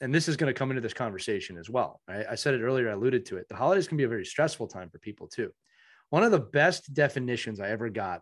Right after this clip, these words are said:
of extrovert versus introvert is that an extrovert goes into a room full of people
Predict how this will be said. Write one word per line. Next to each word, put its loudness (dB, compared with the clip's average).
of -12
extrovert -4
versus -10
introvert -10
is -6
that 0
an -6
extrovert 2
goes 0
into 0
a 2
room 2
full -8
of -10
people -4